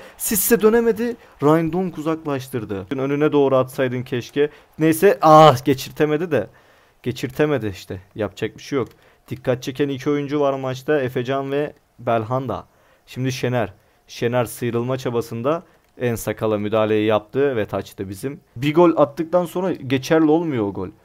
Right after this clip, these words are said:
Şimdi Emre Kılınç. Emre Kılınç.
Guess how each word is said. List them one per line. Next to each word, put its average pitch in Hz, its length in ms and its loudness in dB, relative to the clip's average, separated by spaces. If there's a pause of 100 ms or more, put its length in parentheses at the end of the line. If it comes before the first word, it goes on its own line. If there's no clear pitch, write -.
(340)
Şimdi 151 260 -2
Emre 156 280 2
Kılınç. 160 380 -2 (360)
Emre 160 300 2
Kılınç. 143 420 -4